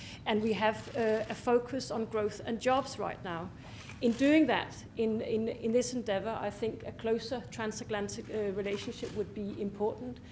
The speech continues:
We are dependent on each other, and we should have closer trade with each other, and I think that will be part of creating a sustainable growth in, in our,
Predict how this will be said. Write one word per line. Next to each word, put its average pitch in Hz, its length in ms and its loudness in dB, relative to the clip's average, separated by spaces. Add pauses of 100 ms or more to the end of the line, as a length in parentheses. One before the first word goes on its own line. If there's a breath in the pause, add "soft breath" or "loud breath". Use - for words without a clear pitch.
(220 loud breath)
We 208 140 4
are 190 120 4
dependent 220 480 0
on 233 120 0
each 220 220 -4
other, 220 300 0
and 202 140 -4
we 214 80 -2
should - 200 -6
have - 240 -8
closer 302 320 4
trade 196 340 -4
with 190 120 -6
each 202 200 -6
other, 202 340 0
and - 100 -4
I 202 100 -4
think 220 260 -6
that 226 180 2
will 226 120 -2 (160)
be 220 120 -2
part - 360 2
of 196 140 -2 (400 loud breath)
creating 233 480 6
a 226 60 2
sustainable 226 580 2
growth 254 480 4
in, 214 140 2
in 208 240 0
our, 190 300 0